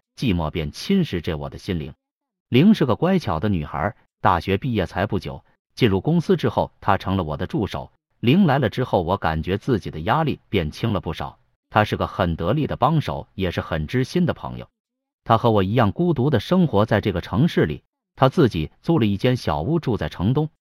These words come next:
我则住在公司给我安排的公寓里。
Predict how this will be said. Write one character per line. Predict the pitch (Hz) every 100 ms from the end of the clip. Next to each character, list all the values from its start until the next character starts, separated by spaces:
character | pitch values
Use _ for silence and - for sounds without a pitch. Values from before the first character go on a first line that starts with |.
| _ _
我 | 104 101
则 | 120
住 | 185 143
在 | 90
公 | - 156 160
司 | 185
给 | 156 95
我 | 78
安 | - 180
排 | 165 87
的 | 85
公 | - 175
寓 | 185
里。 | 76